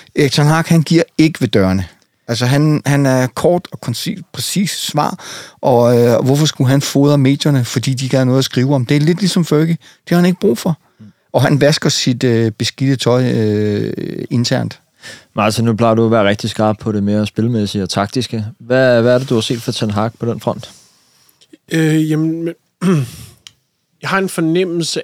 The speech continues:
Speaker 3: af, at selvom han jo sådan set egentlig fik, fik, øh, fik, fik sat forskellige typer af, af Ajax-hold, øh, det, det, det tidlige Ajax-hold, som nåede langt i Champions League, øh,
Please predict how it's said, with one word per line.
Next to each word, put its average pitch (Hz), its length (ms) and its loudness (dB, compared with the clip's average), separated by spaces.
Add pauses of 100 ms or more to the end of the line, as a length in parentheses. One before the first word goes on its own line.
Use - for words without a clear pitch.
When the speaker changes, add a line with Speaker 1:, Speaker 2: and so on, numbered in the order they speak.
Speaker 3:
af, 170 240 -4
at 143 80 -6
selvom 170 320 -2
han 147 120 -4
jo 135 60 -8
sådan 151 200 -8
set 151 180 -8
egentlig 156 340 -6
fik, - 540 -12 (220)
fik, - 400 -14 (120)
øh, 131 280 -6
fik, - 340 -10
fik - 240 -12
sat 147 240 -4
forskellige 147 500 -6
typer 151 400 -6
af, 127 640 -6
af 139 160 -6
Ajax-hold, 131 680 -6 (680)
øh, 123 760 -6 (840)
det, 135 220 -10
det, 135 240 -8
det 143 120 -6
tidlige 165 440 0
Ajax-hold, 131 640 -2
som - 160 -8
nåede 131 200 -6
langt 143 280 -6
i 160 40 -8
Champions 135 640 -8
League, 143 480 -8 (100)
øh, 127 500 -6